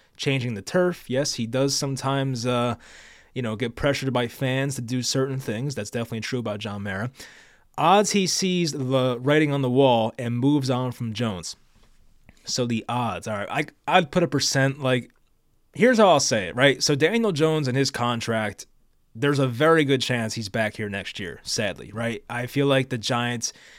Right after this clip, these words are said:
it literally hurts the Giants more to release Daniel Jones this offseason than just keep him, right? So they're gonna have him on the roster next year.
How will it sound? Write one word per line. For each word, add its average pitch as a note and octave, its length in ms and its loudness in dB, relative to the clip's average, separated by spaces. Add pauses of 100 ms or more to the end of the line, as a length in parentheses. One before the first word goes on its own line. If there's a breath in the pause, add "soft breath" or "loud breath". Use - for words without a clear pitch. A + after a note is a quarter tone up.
(300 loud breath)
it C#3+ 200 -6
literally F3+ 340 4
hurts D#3 320 2
the C#3+ 120 2
Giants C3 400 0
more B2+ 400 2
to B2+ 140 -4
release A#2+ 300 -2
Daniel A#2 320 -4
Jones A2+ 300 -6
this A2 220 -4
offseason A2 500 -4
than G2+ 140 -6
just G2 280 -8
keep A2+ 240 -4
him, F2+ 140 -12
right? G#2 180 -6
So - 140 -2
they're D3 120 0
gonna E3+ 240 0
have C#3+ 200 4
him C3+ 160 0
on B2 80 -2
the A2 80 -4
roster A2 340 -2
next G#2 320 -6
year. F#3 220 4